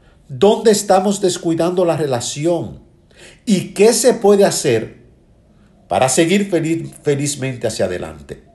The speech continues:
Por esto,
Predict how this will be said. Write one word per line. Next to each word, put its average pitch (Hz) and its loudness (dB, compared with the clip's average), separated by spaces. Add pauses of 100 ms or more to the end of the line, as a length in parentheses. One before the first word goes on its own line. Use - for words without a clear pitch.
(1800)
Por 123 2
esto, 147 -4